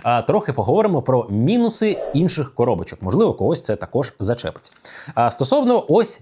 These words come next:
цієї коробки, а, вона проста за ідеєю, але не дуже проста за використанням, тому що ви тут,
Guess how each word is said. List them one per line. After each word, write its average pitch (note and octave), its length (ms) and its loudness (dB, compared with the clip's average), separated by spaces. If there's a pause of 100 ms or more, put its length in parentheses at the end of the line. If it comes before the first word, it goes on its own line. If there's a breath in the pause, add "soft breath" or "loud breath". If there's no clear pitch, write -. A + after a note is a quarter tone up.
цієї B2 800 0 (160)
коробки, E3+ 480 2 (320 loud breath)
а, B2 160 4
вона G3+ 260 2
проста D3 460 2
за G2+ 240 4
ідеєю, C3+ 720 4 (500 loud breath)
але D#3+ 220 2
не D#3+ 100 2
дуже D#3+ 360 2
проста B2+ 460 0
за G#2 120 0
використанням, G2+ 600 -2
тому G#2+ 200 -4
що G2+ 300 0
ви D#3 160 2
тут, F3 200 -2